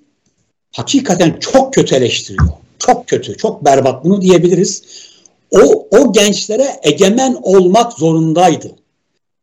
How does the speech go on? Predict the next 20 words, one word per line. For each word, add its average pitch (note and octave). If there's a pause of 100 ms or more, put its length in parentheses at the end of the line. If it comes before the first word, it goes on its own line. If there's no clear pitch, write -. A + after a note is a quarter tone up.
(300)
Kusur C4
gençlerde G3
değil, G3
Hikmet F#3+
Kıvılcımlı'da. C#3+ (260)
Hikmet A3+
Kıvılcımlı'ya F#3+
verdiğimiz, F3 (340)
onun G#3
birikimine F#3+
verdiğimiz F3+
büyük A#3
değerden D#3
dolayı. - (960)
Gençler F3
toydu, F3 (500)
toydu, A3+
hamdı, A3+
çiğdi. A#3
Doğru. A3